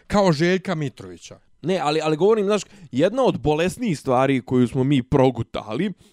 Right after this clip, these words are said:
Speaker 2: je bila ta da R R A je rekao, „Mi ove godine nećemo pratiti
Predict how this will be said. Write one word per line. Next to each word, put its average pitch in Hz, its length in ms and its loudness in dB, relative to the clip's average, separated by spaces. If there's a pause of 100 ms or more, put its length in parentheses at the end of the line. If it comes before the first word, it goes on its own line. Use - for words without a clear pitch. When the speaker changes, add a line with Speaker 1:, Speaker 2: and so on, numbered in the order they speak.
(580)
Speaker 2:
je 127 100 -4
bila 180 240 2
ta 196 240 0
da 175 120 2
R 175 100 2
R 185 120 2
A 190 260 4
je 165 80 4
rekao, 170 440 6 (380)
„Mi 180 140 4
ove 156 140 8
godine 139 240 6
nećemo 113 280 2
pratiti 104 600 -2